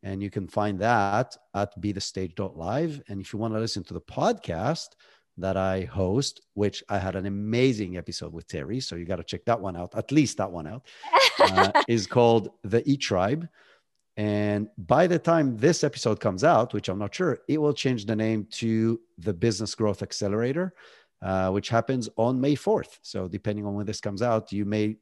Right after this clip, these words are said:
Speaker 1: need to look for the Business Growth Accelerator as the podcast,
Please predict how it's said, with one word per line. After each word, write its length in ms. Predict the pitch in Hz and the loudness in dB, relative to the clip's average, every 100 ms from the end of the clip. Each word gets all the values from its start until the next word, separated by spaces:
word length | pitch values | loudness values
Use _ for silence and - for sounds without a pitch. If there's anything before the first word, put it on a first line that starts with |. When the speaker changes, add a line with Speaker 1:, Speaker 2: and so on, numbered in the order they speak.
| - | -2
Speaker 1:
need 220 | 117 101 | -2 0
to 80 | 104 | 2
look 180 | 104 | 0
for 300 | - 98 98 - - | 0 -2 -2 -6 -12
the 100 | 95 | -6
Business 260 | 98 87 | -6 -6
Growth 200 | - 95 | -8 -10
Accelerator 500 | 95 - 117 131 135 | -8 -6 -4 -4 -4
as 100 | 131 | -6
the 60 | 117 | -8
podcast, 480 | - 127 - 160 | -8 -8 -8 -10